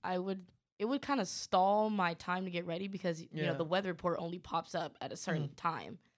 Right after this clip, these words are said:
Speaker 1: And so with my phone, I can just check it whenever.
Speaker 2: Mm-hmm.
Speaker 1: But, like, when I was getting ready for school, it's like, "Okay, I gotta be ready by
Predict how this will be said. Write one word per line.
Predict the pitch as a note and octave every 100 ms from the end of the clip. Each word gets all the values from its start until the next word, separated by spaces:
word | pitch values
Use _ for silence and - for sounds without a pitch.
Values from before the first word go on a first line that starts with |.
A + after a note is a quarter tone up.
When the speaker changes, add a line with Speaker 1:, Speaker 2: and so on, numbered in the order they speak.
| _ _ _
Speaker 1:
And | F3+
so | E3+ F#3 E3+ D#3 E3
with | - F3+
my | F3
phone, | D#3 A#3 B3 F3 F#3 -
I | -
can | F3 F3+
just | E3+
check | - F#3+
it | D3
whenever. | D#3 E3 E3 F3+ G#3+ A3 A3+ _
Speaker 2:
Mm-hmm. | D#3+ D3+ D3
Speaker 1:
But, | F3 D#3+
like, | D#3+ D#3+
when | E3
I |
was | E3
getting | F#3 F3+
ready | F3 D#3+
for |
school, | E3 F#3+ F3+
it's | D#3+
like, | C#3+
"Okay, | E3+ E3+
I | D#3+
gotta | E3 F3
be | F3+
ready | E3 F3 F3
by | E3 E3+ E3+